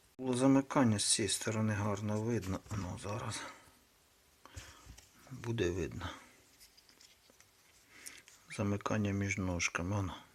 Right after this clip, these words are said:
згорені ножки. Підгорені, вірніше. Оце таке. Іде. Тут навіть позначено D C плюс. А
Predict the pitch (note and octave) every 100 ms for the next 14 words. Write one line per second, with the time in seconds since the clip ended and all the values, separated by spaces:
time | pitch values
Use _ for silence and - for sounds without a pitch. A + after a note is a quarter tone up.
0 | - - A#2+ G#2 G2 G#2 G2+ G2+ G2 A2+
1 | D#3 E3+ - D#3 - _ _ - - -
2 | D#3 A#2+ A#2+ A2+ G2 F#2 F#2+ F#2 F2 -
3 | - - _ _ - - - - - -
4 | - - - - - - - - - G#2+
5 | - - - B2+ - A2+ G#2+ G#2 - -
6 | - - - - - F#3 F#3+ G3 F#3 -
7 | - - - D#3+ C#3+ B2 - - - _
8 | _ - D3+ C3+ A#2+ - B2+ B2+ C3+ -
9 | C3 - F3 G3+ F#3 - - - _ _
10 | _ _ - _ _ - _ _ _ _
11 | _ _ - - - _ _ - - -
12 | - E3